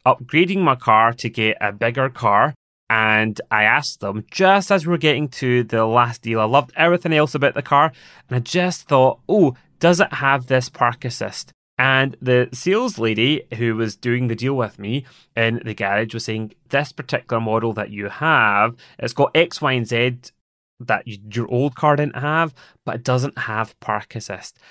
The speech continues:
And I was just like, "Oh." And it really made me stop and think. And I was like, "Well, could I add it on?" And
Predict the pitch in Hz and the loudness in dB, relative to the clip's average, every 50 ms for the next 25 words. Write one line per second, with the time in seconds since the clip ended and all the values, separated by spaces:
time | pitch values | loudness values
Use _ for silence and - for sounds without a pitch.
0 | - - _ _ - - _ _ 117 117 123 131 135 123 - 139 123 - - 127 | -20 -20 _ _ -20 -20 _ _ -6 -4 -2 -2 -2 -2 -4 -4 -6 -6 -6 -6
1 | 123 127 - _ _ _ _ 127 113 107 101 101 98 92 90 90 87 87 - _ | -6 -8 -10 _ _ _ _ -10 -8 -8 -10 -14 -14 -16 -16 -18 -20 -20 -20 _
2 | _ _ _ _ _ _ _ _ _ _ - 113 131 143 - 120 104 120 131 139 | _ _ _ _ _ _ _ _ _ _ -10 -8 -8 -8 -8 -8 -6 -4 -4 -2
3 | 143 147 139 131 127 123 113 127 120 120 - - - - 113 117 117 117 - - | -2 -2 -2 -2 -2 -2 -2 -4 -6 -6 -8 -10 -6 -2 -2 0 -2 -2 -4 -10
4 | 110 101 - - 113 123 131 127 135 120 117 117 107 110 104 - - 120 117 117 | -12 -12 -8 -6 -6 -6 -4 -4 -4 -4 -4 -4 -4 -4 -6 -6 -6 -6 -6 -2
5 | - 107 104 104 - - - 147 170 170 139 120 123 - - _ _ _ - 131 | -2 -2 -2 -2 -4 -2 0 2 2 2 2 0 -4 -10 -20 _ _ _ -4 -4
6 | 135 | -4